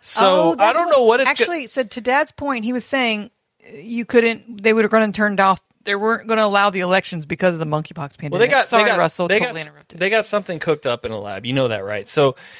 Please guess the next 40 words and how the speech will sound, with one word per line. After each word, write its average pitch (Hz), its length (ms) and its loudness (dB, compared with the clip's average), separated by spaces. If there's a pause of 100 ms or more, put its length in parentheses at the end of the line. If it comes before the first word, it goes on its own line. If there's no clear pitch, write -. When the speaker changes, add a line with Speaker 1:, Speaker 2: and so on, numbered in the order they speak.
(260)
Speaker 1:
um, 135 460 0 (560)
I, 156 180 0
I 170 60 2
used 226 240 -2
to 180 80 -4
think 170 240 0
it - 40 -2
was 143 140 -2
a 120 60 -4
pox, 160 640 -2
and 131 380 -2
I 143 80 -2
think 151 240 -6
Gates 151 400 0
was 135 200 -2
saying 127 360 0
it 123 80 -4
was 131 160 -6
gonna 123 180 -2
be 120 120 -2
a 113 60 0
pox 127 440 -8
of 120 100 -12
some 117 200 -4
kind. 120 340 -4
He, 117 220 -6
and 127 140 -6
may-, 143 160 0
maybe 151 260 0
he 156 160 -2
was 135 200 -4
even 120 160 -4
saying 120 180 -4
monkeypox. 120 560 -6
But 151 140 2
I 233 40 2
think 285 140 -4
at 160 80 0
this 220 180 -2
point, 151 360 -4